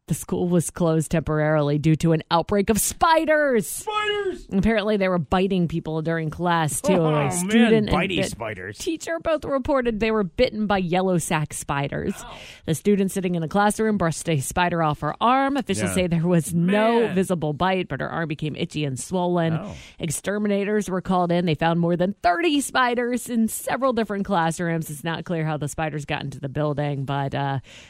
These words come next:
Speaker 1: hopefully they got rid of 'em so class can resume.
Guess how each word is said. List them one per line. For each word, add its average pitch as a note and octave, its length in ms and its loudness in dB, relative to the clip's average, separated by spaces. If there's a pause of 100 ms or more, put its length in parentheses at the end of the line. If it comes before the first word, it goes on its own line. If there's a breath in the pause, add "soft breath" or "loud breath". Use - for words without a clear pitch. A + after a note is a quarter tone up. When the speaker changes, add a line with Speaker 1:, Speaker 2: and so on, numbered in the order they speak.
(100)
Speaker 1:
hopefully D3 360 -2
they C3+ 100 -2
got C#3 200 -2
rid E3+ 160 2
of D#3 120 2
'em D3+ 380 0
so C#3+ 160 -2
class D3 380 0
can E3 200 0
resume. D#3 680 0